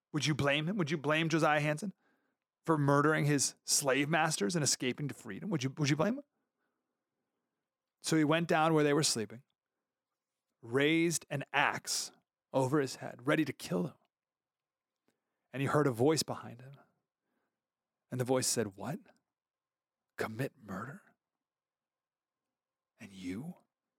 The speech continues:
a Christian?" He said it was as if there was a person standing right behind him. But to him, this wasn't murder, it was self-defense.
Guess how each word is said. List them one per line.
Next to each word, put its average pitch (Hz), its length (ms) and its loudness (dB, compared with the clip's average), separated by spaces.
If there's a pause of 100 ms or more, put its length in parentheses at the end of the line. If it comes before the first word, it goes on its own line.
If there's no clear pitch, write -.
(600)
a - 60 -20
Christian?" - 680 -8 (4000)
He 139 80 -10
said 139 220 2
it 139 40 4
was 127 160 2
as 123 120 0
if - 340 -4 (1800)
there 143 220 -4
was 139 100 0
a 135 40 -4
person 123 360 -2
standing 110 320 -4
right 98 140 -6
behind - 160 -20
him. - 160 -20 (1900)
But 151 100 -2
to 165 80 0
him, 214 300 0
this 185 160 2
wasn't 165 260 2
murder, 180 280 4
it 143 80 -2
was 139 120 0
self-defense. - 1040 -4